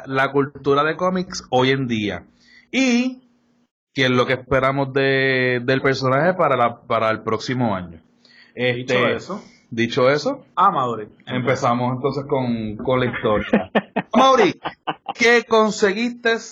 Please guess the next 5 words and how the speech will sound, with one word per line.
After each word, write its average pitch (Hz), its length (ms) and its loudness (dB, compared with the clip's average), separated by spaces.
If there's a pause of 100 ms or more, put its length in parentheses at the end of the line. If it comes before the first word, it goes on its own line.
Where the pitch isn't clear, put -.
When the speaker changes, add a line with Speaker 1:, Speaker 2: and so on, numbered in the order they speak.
(260)
Speaker 1:
acerca 190 680 -4
de 165 380 -4 (1000)
Captain 190 640 0
Marvel? 113 360 -6 (1300)
Speaker 3:
Mira, 131 400 -2